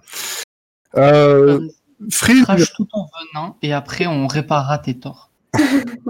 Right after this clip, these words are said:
Speaker 1: Fringe, euh, tout comme, euh, X-Files, je n'avais plus revu depuis quelques années, et je pense que c'est à peu près le même nombre d'années, on va dire. Donc, euh,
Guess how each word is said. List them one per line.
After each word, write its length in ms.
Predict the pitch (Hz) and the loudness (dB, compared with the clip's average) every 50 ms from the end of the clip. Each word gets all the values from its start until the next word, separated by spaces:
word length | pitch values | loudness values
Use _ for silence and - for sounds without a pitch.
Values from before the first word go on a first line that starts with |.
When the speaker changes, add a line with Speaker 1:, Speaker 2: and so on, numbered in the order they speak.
| 240 - - - _ - - _ _ _ _ _ _ _ _ _ _ _ _ _ _ _ _ _ _ _ | -12 -12 -14 -20 _ -20 -20 _ _ _ _ _ _ _ _ _ _ _ _ _ _ _ _ _ _ _
Speaker 1:
Fringe, 520 | - - - 170 190 202 202 180 160 156 135 - - | -10 -4 0 0 2 4 2 4 4 2 2 4 4
euh, 960 | 127 127 127 123 123 123 123 123 123 123 123 123 123 123 123 123 120 120 120 117 - _ _ _ | 4 6 6 6 6 6 6 6 6 6 6 6 6 6 6 6 6 6 4 2 0 _ _ _
tout 180 | - - 160 139 - | -2 -2 -2 -2 0
comme, 340 | - - 139 135 135 127 120 | 2 2 4 4 4 4 4
euh, 440 | 117 113 110 110 107 107 107 - - - | 4 6 6 4 4 4 2 0 -2 -4
X-Files, 640 | 120 - - - - - 147 143 165 180 180 160 | -4 -2 -2 -4 -4 0 2 4 4 4 4 2
je 340 | 135 120 113 113 110 120 120 | 0 -2 -4 -2 0 2 2
n'avais 380 | 113 117 117 113 110 113 120 | 2 2 2 2 2 2 0
plus 200 | 120 - - 180 | 0 0 0 0
revu 380 | 165 135 120 107 101 117 156 165 | 2 2 2 0 2 0 0 2
depuis 640 | 147 123 110 - - - - 135 143 151 147 139 | 2 0 0 -2 -4 -4 0 2 2 2 2 2
quelques 320 | - - 123 - - 120 123 | 0 -2 -2 -2 0 2 2
années, 800 | 120 120 117 113 120 127 147 165 170 170 175 170 175 175 - - | 4 4 4 4 4 4 4 4 4 4 4 4 4 4 2 2
et 40 | 180 | 0
je 120 | - - | 0 -2
pense 140 | - - - | -4 -4 -4
que 120 | - 120 | -2 -2
c'est 120 | - - 127 | 0 0 0
à 60 | 117 | 0
peu 260 | - _ _ 147 139 | -2 _ _ 0 0
près 200 | 131 - - 151 | 0 2 2 4
le 60 | 139 | 4
même 180 | 135 135 131 127 | 4 4 4 4
nombre 280 | 127 123 123 120 113 | 4 2 2 2 2
d'années, 340 | 107 107 104 101 101 104 117 | 2 2 2 4 4 4 4
on 100 | 120 110 | 4 4
va 80 | 98 92 | 2 2
dire. 360 | 101 104 107 120 135 143 135 | 2 4 4 4 4 2 0
Donc, 500 | 127 113 117 110 113 113 110 - - - | 0 -2 0 2 2 0 0 -2 0 2
euh, 400 | 120 110 110 110 110 110 110 110 | 4 6 6 6 6 6 4 2